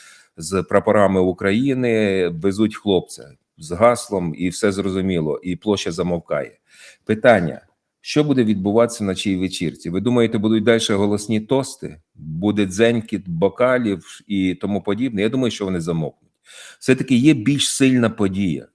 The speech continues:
Більш сильна подія — це втрата людей. Це сама величезна втрата, тому що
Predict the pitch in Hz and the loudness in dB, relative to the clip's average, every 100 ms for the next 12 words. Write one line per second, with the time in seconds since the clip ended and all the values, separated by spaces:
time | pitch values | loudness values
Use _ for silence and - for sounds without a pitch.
0 | - 85 117 117 147 160 143 117 104 110 | -10 0 0 2 0 2 2 2 0 2
1 | 113 101 - 87 - 101 98 92 87 82 | 2 2 -2 -8 -2 -2 0 -2 -4 -4
2 | 71 - 90 - - - 123 107 90 85 | -6 -8 -10 -8 -8 -4 -2 -2 -2 -4
3 | 85 - 85 78 82 127 139 139 92 90 | -6 -4 -6 -6 -6 0 -2 -2 -8 -8
4 | 82 | -8